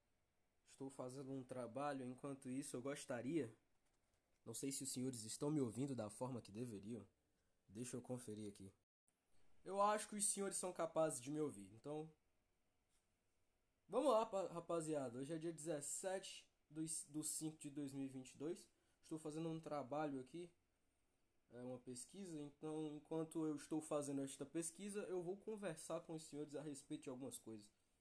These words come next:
E aí, senhores, como é que vocês estão?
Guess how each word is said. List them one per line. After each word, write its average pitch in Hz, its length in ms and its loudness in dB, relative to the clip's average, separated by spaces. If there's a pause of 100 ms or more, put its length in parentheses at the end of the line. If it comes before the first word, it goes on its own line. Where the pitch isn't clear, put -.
(1700)
E 156 100 2
aí, 151 180 4
senhores, 101 300 -6
como 143 140 -4
é 139 40 -4
que 139 60 -10
vocês 135 280 -2
estão? - 300 -10